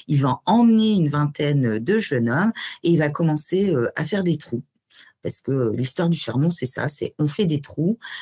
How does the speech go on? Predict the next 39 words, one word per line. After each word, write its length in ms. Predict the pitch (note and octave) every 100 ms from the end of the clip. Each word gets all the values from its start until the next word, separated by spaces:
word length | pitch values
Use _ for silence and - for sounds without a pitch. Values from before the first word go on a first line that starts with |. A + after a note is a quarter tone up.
| -
et 240 | D3+ E3+
on 160 | E3 C3
espère 360 | C3 - F3+ F3+
de 280 | D3 B2
trouver 400 | B2+ - E3+ E3
une 140 | G3+ F#3
veine 200 | F3+ F#3
de 80 | E3+
charbon. 440 | - - A2+ - _ - - - -
Et, 280 | E3+ F3 F#3
euh, 100 | C3+
il 160 | C3 D3
va 80 | E3+
en 140 | F3
trouver 280 | E3+ D3 C#3
une 220 | C3 E3+
en 80 | E3
mille 180 | C#3 C3+
sept 240 | F#3 E3+
cent 180 | - B2+
vingt 260 | B2+ D#3 G3 - - - -
et, 340 | D3+ D#3 D3
euh, 760 | A#2+ A2+ A2 - - - - - - -
il 120 | C#3
va 120 | C#3+
se 180 | C#3 -
dire, « 300 | B2+ C#3+ D3
Bon, 200 | C#3+ C#3+
bah, 180 | B2+ B2+
ok, 220 | C3 -
il 120 | A#2+ A#2+ _ -
y 220 | C#3 C#3
en 160 | B2+ A#2+
a 260 | C3+ D#3+
et 160 | C3+ A2 - - -
on 120 | E3
peut 180 | D3+ F3+
continuer. » 580 | F3 E3 - C#3+ A2 - _ _ _ _ _ -
Voilà, 220 | C3 -